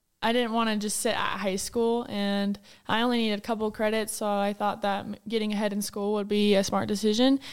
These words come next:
and I would be able to rehab at B Y U and have access to, you know, the, uh, facilities and the trainers. And so, um,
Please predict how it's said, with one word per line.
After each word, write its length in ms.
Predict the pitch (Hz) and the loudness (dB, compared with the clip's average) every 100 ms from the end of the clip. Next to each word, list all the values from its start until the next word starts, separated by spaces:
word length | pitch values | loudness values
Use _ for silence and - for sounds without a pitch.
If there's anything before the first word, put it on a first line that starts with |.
| - - | -18 0
and 160 | 214 208 | 4 4
I 120 | 202 | 4
would 100 | 202 | 0
be 180 | 202 202 | 0 0
able 200 | 196 202 | -2 -4
to 440 | - 208 202 196 | -2 0 0 0
rehab 360 | 233 247 240 226 | 0 2 2 0
at 120 | 214 | 0
B 120 | 220 | 0
Y 80 | 214 | 0
U 280 | 214 214 220 | 0 0 0
and 100 | 214 | -2
have 180 | 208 202 | -2 -2
access 440 | 196 208 226 214 | -2 -4 -6 -6
to, 280 | - 208 202 - - - _ | -4 -4 -4 -8 -20 -20 _
you 160 | - 214 | 2 6
know, 160 | 208 202 | 6 4
the, 440 | 196 196 196 202 - _ _ _ - | 0 0 0 -2 -10 _ _ _ -2
uh, 220 | 202 190 | 0 0
facilities 760 | - 214 226 214 220 214 214 | 0 2 4 4 4 4 2
and 160 | 202 196 | 2 0
the 60 | 196 | 0
trainers. 480 | 214 208 208 208 | 0 2 4 2
And 120 | 202 202 | 2 0
so, 360 | 208 202 196 - - - - | 2 0 0 -4 -20 -20 -2
um, 560 | 214 214 208 202 202 | 2 2 2 0 -2